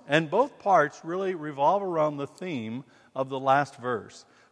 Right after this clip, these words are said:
"Be exalted, O Lord, in your strength. We will sing and praise your power."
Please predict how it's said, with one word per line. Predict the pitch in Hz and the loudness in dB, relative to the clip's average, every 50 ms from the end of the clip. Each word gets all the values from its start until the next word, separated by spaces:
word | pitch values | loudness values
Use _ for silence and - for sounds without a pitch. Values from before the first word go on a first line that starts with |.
| - | -12
"Be | 120 156 185 185 | -6 -4 -2 -2
exalted, | 175 156 139 117 107 135 175 208 240 247 - - 208 202 196 | -4 -4 -8 -8 0 4 6 6 6 6 4 2 0 0 0
O | 185 151 165 170 | 2 0 2 2
Lord, | 170 156 143 131 123 123 127 135 139 | 0 0 0 0 2 4 4 2 2
in | 135 - 139 156 160 151 | -2 -2 -2 -2 -2 -2
your | 151 147 147 135 | -4 -6 -6 -6
strength. | - - - - 175 165 143 110 101 110 131 - - _ _ _ _ - | -8 -12 -10 -4 -2 0 0 0 -2 -6 -16 -20 -20 _ _ _ _ -6
We | 151 151 175 | 0 2 2
will | 165 156 156 151 | 2 2 -2 -4
sing | - - - - 214 208 165 139 131 139 151 160 160 - - | -6 -8 -10 -6 -4 -2 -2 -2 -2 -4 -6 -10 -12 -8 -4
and | 131 143 151 135 | -4 -2 -4 -4
praise | - - - 175 175 156 131 117 113 113 117 113 - - - | -10 -6 -2 2 2 2 2 2 -2 -6 -10 -12 -16 -16 -12
your | 120 123 123 | -10 -10 -10
power." | 120 - - 131 127 127 120 110 101 101 107 - | -10 -8 -6 -6 -4 -4 -4 -6 -8 -10 -14 -16